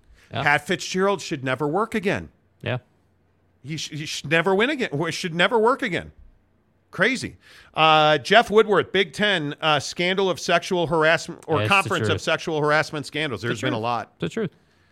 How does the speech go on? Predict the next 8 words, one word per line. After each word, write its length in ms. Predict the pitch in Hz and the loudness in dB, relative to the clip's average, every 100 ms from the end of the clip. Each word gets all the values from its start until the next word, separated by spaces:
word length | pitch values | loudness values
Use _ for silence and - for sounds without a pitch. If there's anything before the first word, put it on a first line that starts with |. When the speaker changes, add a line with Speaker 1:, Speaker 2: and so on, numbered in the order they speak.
| _ _ _ - | _ _ _ -8
Speaker 2:
There's 200 | 107 90 | -8 -4
been 180 | 131 | -2
a, 80 | 139 | -2
'cause 220 | 143 175 | -2 -2
they're 100 | 202 | 0
big 360 | 175 - 180 160 | -2 0 -2 0
universities, 760 | 208 220 165 240 254 139 - | -2 0 2 0 0 -6 -8
man. 260 | 98 80 | -12 -16